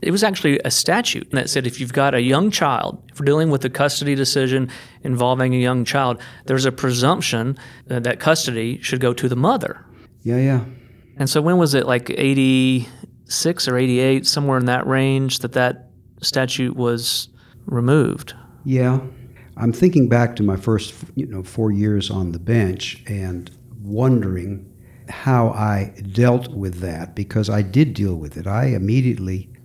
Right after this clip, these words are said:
Speaker 2: had an open mind as to who was the better parent, and I was open to proof on that point. So I must have, at that time, uh, thought, "Well,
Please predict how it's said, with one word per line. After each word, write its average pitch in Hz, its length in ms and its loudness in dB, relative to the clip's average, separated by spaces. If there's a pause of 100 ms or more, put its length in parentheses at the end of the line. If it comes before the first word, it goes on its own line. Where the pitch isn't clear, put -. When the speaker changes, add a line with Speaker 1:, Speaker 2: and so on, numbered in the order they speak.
(140)
Speaker 2:
had 107 240 -2
an 92 80 -2
open 104 340 4
mind 95 420 2
as 95 360 -2
to 90 400 -4 (240)
who 127 240 4
was 104 480 4
the 101 100 2
better 95 220 4
parent, 104 400 0
and 98 140 -2
I 98 160 -2 (240)
was 101 120 -8
open 104 280 -4
to 110 100 -6
proof 143 420 2 (800)
on 110 260 4
that 104 380 0
point. 117 540 2 (720)
So 104 640 2
I 123 200 6
must 131 480 4
have, 104 440 2
at 104 300 -6
that 113 300 -2
time, 101 480 0 (760)
uh, 92 200 -8
thought, 101 580 0
"Well, 104 480 -4